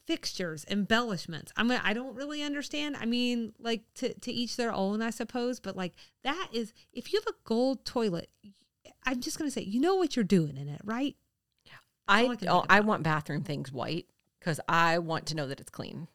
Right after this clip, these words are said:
Speaker 1: Mm-hmm.
Speaker 2: We
Speaker 1: Oh,
Speaker 2: had
Speaker 1: we've
Speaker 2: a
Speaker 1: talked about this.
Speaker 2: black, we did, we did, right? A black bathtub one time, and I was like, "I have no idea what I'm getting into." I just want white. I just wanna be able to see the clean.
Speaker 1: Yeah, that's fair. But also, it just, it just feels something.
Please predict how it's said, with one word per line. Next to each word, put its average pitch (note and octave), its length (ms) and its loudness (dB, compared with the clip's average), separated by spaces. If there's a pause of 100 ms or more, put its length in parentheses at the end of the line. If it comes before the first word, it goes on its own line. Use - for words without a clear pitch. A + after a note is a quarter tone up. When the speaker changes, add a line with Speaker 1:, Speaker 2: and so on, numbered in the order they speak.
(140)
Speaker 1:
Mm-hmm. E3 440 -6
Speaker 2:
We F3 160 0
Speaker 1:
Oh, F3 40 2
Speaker 2:
had F3 180 6
Speaker 1:
we've D#3+ 80 2
Speaker 2:
a D3+ 40 2
Speaker 1:
talked F#3 220 -4
about D#3+ 100 -6
this. D#3 80 0
Speaker 2:
black, D3+ 340 4 (240)
we F3 100 -4
did, D#3+ 160 -2
we F3+ 100 2
did, E3 260 2
right? C#3+ 220 -2
A D#3 80 -4
black D3+ 400 0
bathtub D3+ 460 -2
one F3+ 160 -6
time, F#3+ 220 -4
and F3 80 -4
I D#3+ 40 -4
was D3+ 60 -4
like, D3+ 100 -6
"I C#3 100 -4
have F3 120 -4
no D3 100 -4
idea C#3+ 180 -4
what C#3+ 100 -4
I'm C3+ 100 -8
getting C#3 200 -8
into." C#3+ 340 -8 (1000)
I G3+ 100 0
just F#3+ 180 -4
want F3 160 -4
white. C#3 220 -8 (320)
I - 40 -16
just D3+ 120 -8
wanna E3 140 -4
be E3 60 -4
able D3+ 160 -4
to - 40 -6
see - 160 -2
the - 100 -6
clean. - 400 -10 (200)
Speaker 1:
Yeah, F3 400 -8
that's D4+ 220 -8
fair. - 340 -10 (320)
But C#4+ 160 0
also, C#4+ 280 -4
it D4 120 -6
just, C#4 200 -10 (300)
it C#4+ 140 -4
just D4+ 220 -4
feels F#3 300 -2
something. F3+ 520 -6